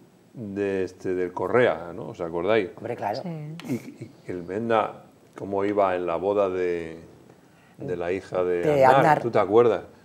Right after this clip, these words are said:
Speaker 1: Iba el Menda así todo estirado por el, por el Escorial y todos, eh, "Don José, don José", no sé qué, porque todos sabían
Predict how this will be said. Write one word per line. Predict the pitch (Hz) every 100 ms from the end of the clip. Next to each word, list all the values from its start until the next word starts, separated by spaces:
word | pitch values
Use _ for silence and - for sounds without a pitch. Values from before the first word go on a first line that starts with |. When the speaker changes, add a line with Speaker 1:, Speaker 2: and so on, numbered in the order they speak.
| _ _ -
Speaker 1:
Iba | 107 90
el | 87
Menda | 92 92 87
así | - 98
todo | 101
estirado | 90 - 98 101 107 101
por | 98 98 95
el, | 95 92 90 90 -
por | 95
el | 95
Escorial | 95 - 87 95 107 113 120 123 - - - _ -
y | 101
todos, | 107 104 104 - - - - - _ -
eh, |
"Don | 110 95 98 101
José, | - 104 - 113 120 127 123 - - -
don | 101 98
José", | 104 - 113 117 143 - - - -
no | 98
sé | -
qué, | 101 120 127 - - - -
porque | 107 101 98 90
todos | 101 107 113
sabían | 110 113 127 120 131